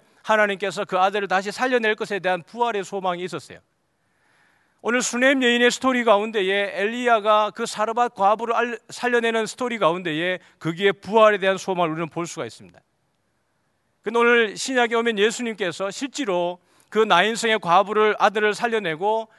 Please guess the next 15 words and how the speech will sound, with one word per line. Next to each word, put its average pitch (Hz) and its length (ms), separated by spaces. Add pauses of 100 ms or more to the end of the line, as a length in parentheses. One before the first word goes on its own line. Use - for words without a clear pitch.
(180)
야이로의 214 440
딸을 220 280
살려내는 220 440
것을 196 200
바라보고 151 640 (220)
죽은 220 420
나사로를 196 560
일으킨 175 300
것을 165 180
보게 170 240
됩니다. 120 320 (1700)
우리 175 420
예수님만이, 143 760 (260)
우리 202 220
주님만이 202 800